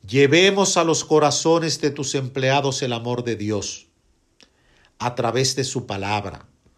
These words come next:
del apoyo emocional y espiritual, permitiendo que sea el Espíritu Santo el que reine en tu ambiente laboral,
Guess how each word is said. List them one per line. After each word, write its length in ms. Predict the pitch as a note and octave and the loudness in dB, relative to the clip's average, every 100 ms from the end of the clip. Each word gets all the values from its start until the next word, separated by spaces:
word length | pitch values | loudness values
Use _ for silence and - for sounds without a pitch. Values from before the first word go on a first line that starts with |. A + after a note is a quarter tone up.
| _ _ _ _ | _ _ _ _
del 200 | G#2 B2 | -2 2
apoyo 400 | A#2+ A2+ C#3 D3 | 2 2 2 2
emocional 520 | D3 C#3 - A#2+ A#2+ B2 | 0 -2 -4 -4 -4 -4
y 40 | |
espiritual, 920 | A2 - A2+ G2+ F#2+ G#2+ G#2 G2+ D2 - _ _ _ _ _ _ - _ | -4 -6 -8 -8 -8 -4 -2 -4 -6 -16 _ _ _ _ _ _ -20 _
permitiendo 800 | E3+ E3+ F#3 F#3 G#3+ C#4 C#4 A3 | 2 4 0 2 2 4 4 2
que 80 | F3 | 2
sea 180 | - F#3 | 2 2
el 80 | |
Espíritu 500 | F3+ - F3+ D#3+ C#3 | 2 -2 -4 -4 -4
Santo 680 | C3 - B3+ C#4+ - F2 - _ _ | -2 2 2 0 -6 -6 -10 _ _
el 360 | - F#3 D#3 - | 2 2 2 2
que 200 | E3 D3 | 4 4
reine 540 | B2 G3 D4+ D#4+ C4 | 4 4 6 4 0
en 160 | F3+ C3 | -2 -2
tu 100 | D#3 | 0
ambiente 540 | C3+ C3 F3 F#3 F3+ | 0 0 -2 -2 -4
laboral, 640 | C#3+ B2+ A2+ B2 A#2+ F#2 | -2 -2 0 2 2 0